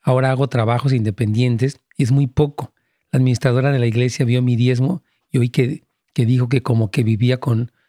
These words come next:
con lo que ganaba me dolió. Ahora me da vergüenza diezmar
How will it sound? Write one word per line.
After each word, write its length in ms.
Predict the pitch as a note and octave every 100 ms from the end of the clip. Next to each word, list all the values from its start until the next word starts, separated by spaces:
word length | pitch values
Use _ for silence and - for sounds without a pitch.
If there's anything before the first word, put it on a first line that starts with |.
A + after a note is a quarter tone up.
| _
con 140 | - B2
lo 100 | G#2+
que 100 | B2
ganaba 320 | A2 A2+ A#2+
me 140 | B2 A2
dolió. 420 | A2 B2 A#2+ - _ _ _ _ _
Ahora 160 | C3+
me 120 | B2+
da 100 | A#2+
vergüenza 400 | B2 A2+ B2 A#2+
diezmar 580 | A#2 A2 G#2 A#2+ B2+ C#3